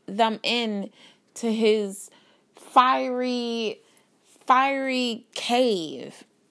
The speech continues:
But you cannot let it consume you. Because if you let, if you let it consume you, like I am doing right now,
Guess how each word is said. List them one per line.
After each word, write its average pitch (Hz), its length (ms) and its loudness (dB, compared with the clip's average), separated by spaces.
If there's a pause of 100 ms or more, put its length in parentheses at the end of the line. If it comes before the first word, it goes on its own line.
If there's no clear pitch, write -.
(3750)
But 208 640 2 (1700)
you 226 220 0 (280)
cannot 247 720 2
let 226 180 2
it 196 120 0
consume 202 520 -4
you. 127 200 -10 (520)
Because 214 240 -6
if 214 220 2
you 247 140 2
let, 277 280 -2 (100)
if 202 200 0
you 254 120 0
let 294 200 2
it 285 80 -6
consume 262 580 -2
you, 190 180 -2
like 190 280 -2
I 226 220 4
am 240 320 -4
doing 208 420 -2
right 214 280 0
now, 214 540 -4